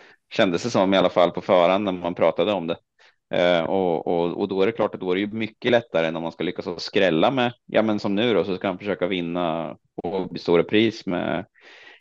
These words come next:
eh, inte med Power eller, eh, Hades de Vandel, utan han ska göra det där med Unico Broline.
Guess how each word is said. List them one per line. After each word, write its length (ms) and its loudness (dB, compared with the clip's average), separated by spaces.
eh, 360 4
inte 200 2
med 800 2
Power 580 8
eller, 420 4
eh, 520 -6
Hades 300 4
de 120 6
Vandel, 380 6
utan 140 -4
han 100 -2
ska 120 -4
göra 160 4
det 60 2
där 60 2
med 220 -4
Unico 260 -6
Broline. 500 0